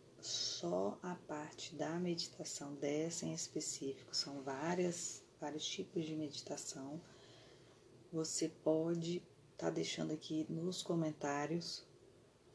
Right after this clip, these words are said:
ou mandar um direct lá no, no Instagram, em qualquer canal que você achar melhor. Você pode mandar e dizer, "Olha, eu quero o, o áudio só daquela meditação,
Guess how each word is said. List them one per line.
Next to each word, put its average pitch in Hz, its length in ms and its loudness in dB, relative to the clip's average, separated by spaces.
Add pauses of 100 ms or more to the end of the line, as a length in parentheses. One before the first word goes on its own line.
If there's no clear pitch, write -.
(180)
ou 170 320 6
mandar 156 600 0 (180)
um 147 360 -2
direct 143 760 -2
lá 143 280 0
no, 156 380 -2 (840)
no 160 80 -2
Instagram, 156 880 -2 (1080)
em 190 120 -2
qualquer 220 560 4
canal 170 640 4 (360)
que - 100 -8
você 165 340 4
achar 160 420 2
melhor. 147 500 0 (1120)
Você 170 220 0
pode 160 360 0
mandar 160 560 -2
e 170 40 0
dizer, 160 320 -2
"Olha, - 180 2
eu 170 60 -4
quero 196 320 8
o, 196 280 0
o 185 280 6
áudio 196 360 6
só - 580 4
daquela 220 460 4
meditação, 208 720 4